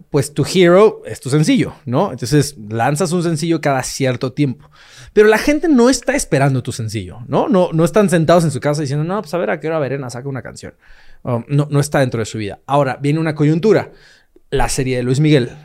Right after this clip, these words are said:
¿no? Entonces la serie de Luis Miguel, eh, que, que empieza, que está saliendo y va a salir cada capítulo, cada domingo, no sé qué, casi siempre viene acompañada con una rola.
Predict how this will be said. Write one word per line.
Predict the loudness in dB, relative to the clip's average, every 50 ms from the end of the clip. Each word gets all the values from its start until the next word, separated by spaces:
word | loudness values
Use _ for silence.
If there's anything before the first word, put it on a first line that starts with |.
| -20 _ _ _ -16
¿no? | -10 -10 -10 -10 -10 -16 _ -20 -20 _
Entonces | _ _ -4 -2
la | -2 0
serie | 2 2 4 6
de | 6 8
Luis | 8 6 6
Miguel, | 4 6 6 6 6 6 4 2 0 -6 -14 -18 _
eh, | -6 -6 -6 -6 -8 -10 -14 -8
que, | _ -2 -2 -2 -2
que | -6 -6
empieza, | -6 -4 -2 0 0 0 0 -4 -4 -6 -14
que | _ -12 -12
está | -6 -6 -6
saliendo | -6 -4 -4 0 0 0 0 0 0 0 0
y | 0
va | 0 -2
a |
salir | -4 -4 -6 -6 -6 -4
cada | -4 -4 -4 -2
capítulo, | -4 -2 -2 -2 -2 -2 -4 -6 -4 -4
cada | -2 -2 -2
domingo, | 0 0 0 -2 -2 -2 -2
no | -4
sé | -4 -4 -4
qué, | -4 -4 -6 -6 -8 -16 -20 -20 -20 -20 _ _ _ _ _ _ _ _ _ _ _ _ _ _ _ _ _ _ _ _ _ _ _ _ _
casi | -2 -2 -2 0 0 0 0
siempre | 2 0 0 2 2 2
viene | 2 2 2 2
acompañada | 0 0 0 2 2 2 2 2 0 0
con | 0 -2
una | 0 0 0
rola. | 0 0 0 -2 -6 -10